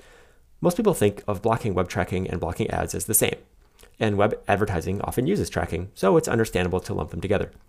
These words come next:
But it is possible to block some tracking without blocking all ads. Why would you want to do this?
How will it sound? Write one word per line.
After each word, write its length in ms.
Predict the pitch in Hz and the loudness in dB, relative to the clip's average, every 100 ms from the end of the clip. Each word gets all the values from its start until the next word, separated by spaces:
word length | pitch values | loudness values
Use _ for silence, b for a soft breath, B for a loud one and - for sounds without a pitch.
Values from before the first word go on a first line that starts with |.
| b b b b - | b b b b 0
But 240 | 117 - | 0 0
it 100 | - | 0
is 120 | 160 | 2
possible 340 | 196 107 - 101 | 4 2 2 -2
to 200 | - 92 | -2 -4
block 260 | 90 87 - | -2 -2 -4
some 160 | - | -4
tracking 380 | 107 90 90 87 | -2 -2 -2 -2
without 200 | 117 143 | 2 4
blocking 300 | 101 95 90 - | 4 0 -2 -6
all 260 | - 90 | -4 0
ads. 380 | 95 90 - - _ _ _ _ _ - | 0 0 -2 -10 _ _ _ _ _ -10
Why 220 | 117 110 | -2 0
would 160 | 131 110 | 2 0
you 60 | |
want 120 | 98 | -2
to 60 | 98 | 0
do 100 | 113 | 0
this? 240 | 92 - | 0 -4